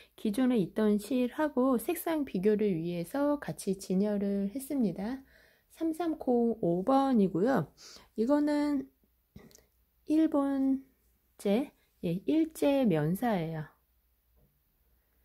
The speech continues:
핑크 계열인데, 기존에 이제 삼이팔팔 번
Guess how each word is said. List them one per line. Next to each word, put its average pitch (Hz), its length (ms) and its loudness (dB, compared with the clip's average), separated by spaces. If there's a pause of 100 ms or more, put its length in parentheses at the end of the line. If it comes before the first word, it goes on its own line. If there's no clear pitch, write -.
(2000)
핑크 349 580 2
계열인데, 208 840 2
기존에 269 680 -2
이제 190 380 -4 (1300)
삼이팔팔 339 1000 -4
번 170 260 -2